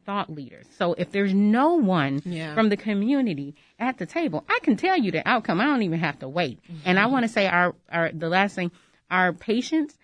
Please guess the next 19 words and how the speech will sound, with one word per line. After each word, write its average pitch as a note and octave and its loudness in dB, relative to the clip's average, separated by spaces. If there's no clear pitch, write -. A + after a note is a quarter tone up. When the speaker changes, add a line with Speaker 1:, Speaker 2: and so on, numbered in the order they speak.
Speaker 1:
they G#3+ 2
learn G3+ 2
that D#3 2
and E3 2
to F3+ -2
anticipate D#3+ -2
that, C#3+ -6
not A#3 0
because A3 -2
of G3 -6
something G3 -4
they're A#3+ 0
making D3 -4
up. G2+ -16
They're A3+ 4
getting G#3 2
it F3 -2
from D#3+ -2
community, B3 0